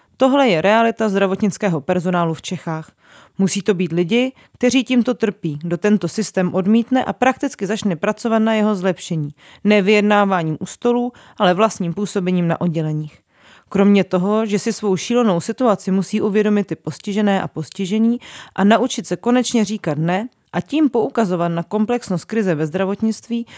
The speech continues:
můžeme pomoct i my, pacienti. Ptejme se, v jakých podmínkách se v nemocnicích pracuje.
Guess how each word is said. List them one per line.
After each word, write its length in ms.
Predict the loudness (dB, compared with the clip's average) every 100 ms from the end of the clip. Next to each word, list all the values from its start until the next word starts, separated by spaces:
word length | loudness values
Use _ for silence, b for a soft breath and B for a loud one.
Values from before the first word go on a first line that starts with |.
| B 2
můžeme 320 | 4 4 2
pomoct 420 | 2 0 0 -2 -4
i 60 |
my, 260 | 0 0 -4 -4
pacienti. 600 | -4 -2 -4 -4 -6 -12 b b b
Ptejme 400 | -2 0 2 0
se, 360 | -2 -2 -2 -4
v 80 | -2
jakých 340 | -2 -2 -6
podmínkách 580 | 0 2 4 4 2 0
se 120 | 0
v 40 | 0
nemocnicích 600 | 2 2 0 -4 -4 -6
pracuje. 500 | -2 -4 -4 -10